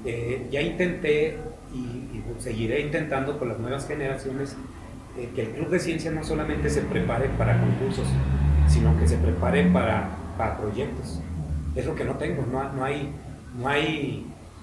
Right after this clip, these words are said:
no hay alumnos que, que tenga, que hayan presentado un proyecto, una innovación de, de algo tecnológico, por ejemplo, ¿no? Algo que,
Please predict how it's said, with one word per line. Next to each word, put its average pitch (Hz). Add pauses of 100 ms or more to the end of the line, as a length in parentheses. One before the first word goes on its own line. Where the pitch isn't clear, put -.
(440)
no 127
hay 156
alumnos 160 (1120)
que, -
que -
tenga, 139
que 110
hayan 143
presentado 131
un 139
proyecto, 131 (340)
una 127
innovación 131 (420)
de, 101
de 110
algo 131
tecnológico, 117 (260)
por 104
ejemplo, -
¿no? 131 (580)
Algo 120
que, 107